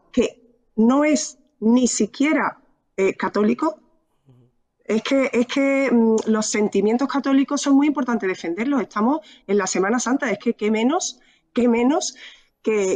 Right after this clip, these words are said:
que, que, que se represente e invite a la devoción, que es de lo que se trata, y todo el arte sacro, eh, eh, gira en torno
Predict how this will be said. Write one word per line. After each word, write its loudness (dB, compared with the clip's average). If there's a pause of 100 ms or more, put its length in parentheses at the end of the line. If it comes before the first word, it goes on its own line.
que, 0
que, -2
que -4
se -4
represente -2
e -2
invite 0
a -2
la 0
devoción, -4 (500)
que -2
es 0
de 2
lo 0
que -8
se -10
trata, -4
y -2
todo -2
el 0
arte -4
sacro, -4 (320)
eh, 0
eh, 0
gira -2
en 0
torno 2